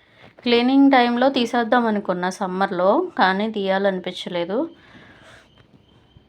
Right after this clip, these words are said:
అందులో మన గార్డెన్ అంటే క్లీనింగ్ అంతా చేసి చేయాలి అంటే ఇంచుమించు టూ త్రీ అవర్స్ పట్టుద్ది కదా. ఆ టూ, టూ త్రీ అవర్స్లో క్లీనింగ్ టైంలో మైండ్ అంతా డిస్టర్బెన్స్గా ఉంది అనిపించి ఇక్కడ కొంచెంసేపు ఆడుకున్నాను అనమాట.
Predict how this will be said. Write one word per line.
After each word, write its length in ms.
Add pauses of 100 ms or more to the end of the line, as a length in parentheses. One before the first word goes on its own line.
(580)
అందులో 380
మన 300
గార్డెన్ 380
అంటే 640
క్లీనింగ్ 440
అంతా 320 (120)
చేసి 440
చేయాలి 440
అంటే 240
ఇంచుమించు 440
టూ 140
త్రీ 220
అవర్స్ 340
పట్టుద్ది 340
కదా. 320 (720)
ఆ 120
టూ, 160 (520)
టూ 160
త్రీ 240
అవర్స్లో 680
క్లీనింగ్ 540
టైంలో 580
మైండ్ 360
అంతా 720
డిస్టర్బెన్స్గా 840
ఉంది 320
అనిపించి 440
ఇక్కడ 300
కొంచెంసేపు 640
ఆడుకున్నాను 640
అనమాట. 500